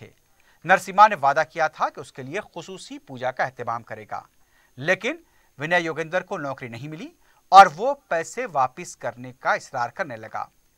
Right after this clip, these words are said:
पैसे न मिलने के बावजूद भी विनय मुख्तलिफ कामों के लिए नरसिम्हा के पास पूजा कराने जाने लगा और उसे रकम भी देने लगा। दो हज़ार इक्कीस में विनय ऑस्ट्रेलिया गया, लेकिन कोविड की वजह से उसे कोई काम नहीं मिला। वो वापस हिंदुस्तान आया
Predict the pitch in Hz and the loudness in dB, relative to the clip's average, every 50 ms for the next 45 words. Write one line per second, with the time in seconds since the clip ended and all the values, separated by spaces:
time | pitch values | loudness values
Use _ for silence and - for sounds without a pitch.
0 | _ _ _ _ _ _ _ _ 208 214 226 220 - 294 277 254 214 185 185 196 | _ _ _ _ _ _ _ _ 10 10 10 8 4 -4 -6 -6 -6 -6 -8 -10
1 | 214 208 - 196 139 139 131 127 127 120 131 151 160 135 _ - 196 269 294 - | -10 -10 -10 -6 -2 0 0 0 0 -4 -8 -16 -16 -18 _ -18 -18 -18 -18 -16
2 | - 131 139 - 202 214 156 131 - - 139 127 120 - - 120 117 127 214 214 | -14 -10 -6 -4 -4 -4 -4 -8 -12 -14 -14 -14 -14 -8 -6 -6 -6 -6 -8 -12
3 | - 127 117 117 113 - _ _ _ _ _ 151 165 185 180 180 - 196 196 233 | -12 -16 -18 -18 -20 -20 _ _ _ _ _ 0 2 2 2 2 -4 -6 -2 -2
4 | 269 262 - 180 - - - 127 143 190 - _ _ 139 135 139 190 190 - - | -2 -2 -4 -10 -10 -6 -2 -2 -2 -2 -4 _ _ -16 -4 -2 -2 -2 -2 -6
5 | 131 120 113 120 151 240 247 - - 143 127 123 113 107 104 - 110 101 - - | -10 -12 -12 -12 -14 -16 -16 -10 -8 -8 -6 -6 -8 -12 -12 -10 -10 -12 -12 -14
6 | _ _ _ _ _ - 135 151 151 - - - 233 330 - _ _ _ _ - | _ _ _ _ _ -2 0 0 0 0 -6 -10 -12 -12 -14 _ _ _ _ -6
7 | 131 156 165 - 214 214 180 143 285 285 180 156 127 123 113 107 - - - - | -4 -4 2 2 2 2 2 -2 -12 -10 -10 -8 -8 -8 -10 -10 -10 -10 -12 -12
8 | _ _ _ _ _ _ _ _ _ _ - 143 180 247 233 240 240 277 262 240 | _ _ _ _ _ _ _ _ _ _ -2 6 8 8 8 8 8 8 8 8
9 | 220 - - 226 214 - 220 202 151 170 175 180 202 214 - - 139 143 135 - | 6 2 -6 -12 -12 -12 -12 -12 -12 -12 -10 -10 -10 -10 -8 -4 -2 -2 -4 -4
10 | - 151 135 131 131 123 117 117 117 135 311 - _ _ _ - 147 160 - 180 | -8 -12 -10 -6 -6 -6 -6 -6 -8 -10 -10 -10 _ _ _ -8 -8 -6 -6 -8
11 | 175 - - 160 170 285 330 - - 147 117 113 107 117 110 - - 262 - 170 | -10 -10 -10 -10 -10 -10 -10 -12 -14 -16 -14 -14 -16 -16 -16 -16 -16 -14 -14 -14
12 | 143 - 175 - - 156 147 135 - 147 156 214 202 143 123 127 117 117 107 107 | -12 -12 -14 -12 -12 -14 -14 -8 0 2 4 4 4 2 -4 -12 -14 -12 -12 -12
13 | 98 - _ _ _ _ - - - - 175 180 220 240 233 233 330 - - 175 | -12 -12 _ _ _ _ -20 -20 -10 -8 4 10 12 12 12 10 6 -4 -14 -16
14 | 156 151 143 - - 131 123 117 110 110 98 85 | -16 -16 -12 -6 -6 -6 -4 -6 -8 -10 -12 -14